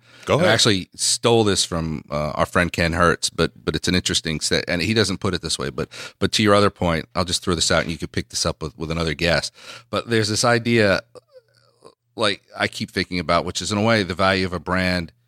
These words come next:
Speaker 2: To your Airbnb thing, yeah, there's downsides and whatever, but in a way that I
Speaker 1: I don't,
Speaker 2: think
Speaker 1: I'm not gonna be Airbnb.
Speaker 2: No, no, no,
Speaker 1: Like,
Speaker 2: I know,
Speaker 1: I,
Speaker 2: I
Speaker 1: I
Speaker 2: get it.
Speaker 1: do
Speaker 2: No,
Speaker 1: it
Speaker 2: but
Speaker 1: all
Speaker 2: you're
Speaker 1: the time.
Speaker 2: right, you're right, you're right, you're right. But, but, like, he-, here's the plus side, and here's, like, an aspect of innovation that I think is really interesting. In a way, uh,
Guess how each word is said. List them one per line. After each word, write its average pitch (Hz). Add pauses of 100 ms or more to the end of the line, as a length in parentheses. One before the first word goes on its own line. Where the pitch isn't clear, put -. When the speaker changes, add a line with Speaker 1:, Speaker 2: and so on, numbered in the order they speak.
(520)
Speaker 2:
To 151
your 147
Airbnb 120
thing, 87
yeah, 101
there's 95
downsides 92
and 85
whatever, 90
but 87
in 92
a 98
way 113
that 87
I 85
Speaker 1:
I -
don't, 226
Speaker 2:
think 190
Speaker 1:
I'm 143
not 151
gonna 104
be 123
Airbnb. 113
Speaker 2:
No, 214
no, 208
no, 185
Speaker 1:
Like, 151
Speaker 2:
I 131
know, 143
Speaker 1:
I, 139
Speaker 2:
I 143
Speaker 1:
I 160
Speaker 2:
get 156
it. 110
Speaker 1:
do 135
Speaker 2:
No, 151
Speaker 1:
it -
Speaker 2:
but 123
Speaker 1:
all 123
Speaker 2:
you're 156
Speaker 1:
the 165
time. 135
Speaker 2:
right, 90
you're 120
right, 127
you're 117
right, 110
you're 107
right. 107 (280)
But, 139
but, 143
like, 127
he-, 170
here's 190
the 175
plus 143
side, 143
and 113
here's, 135
like, 110
an 92
aspect 113
of 101
innovation 98
that 90
I 90
think 92
is 85
really 87
interesting. 95
In 101
a 104
way, 113 (500)
uh, 87